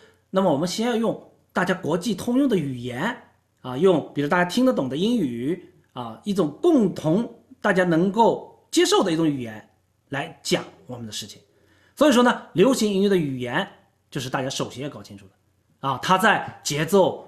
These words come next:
啊，和声，啊，包括演唱、表演，以及它的这个对于音乐的一种审美标准，大家要在这样的基础上，啊，已经接受认知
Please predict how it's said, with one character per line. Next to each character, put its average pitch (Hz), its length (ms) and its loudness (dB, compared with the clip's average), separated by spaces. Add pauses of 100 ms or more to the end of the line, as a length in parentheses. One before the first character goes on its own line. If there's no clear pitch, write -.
(160)
啊， 131 100 -4
和 151 300 2
声， 185 360 4 (360)
啊， 131 240 -2
包 156 220 -2
括 165 340 4
演 147 360 -2
唱、 160 460 2
表 175 260 4
演， 147 540 0 (140)
以 151 200 -4
及 196 360 -2
它 233 200 2
的 233 120 -2
这 185 100 -4
个 175 100 -2
对 185 200 0
于 180 60 -2
音 185 180 0
乐 214 100 2
的 180 100 -2
一 175 60 0
种 175 80 0
审 160 220 -2
美 190 160 2
标 160 180 0
准， 156 180 -4 (540)
大 247 140 2
家 254 60 4
要 269 120 6
在 254 140 2
这 320 100 0
样 349 100 4
的 214 60 4
基 269 180 -2
础 - 160 -6
上， - 420 -2 (920)
啊， 127 380 -6
已 160 100 -2
经 226 160 0
接 320 160 2
受 311 160 4
认 311 240 4
知 302 300 0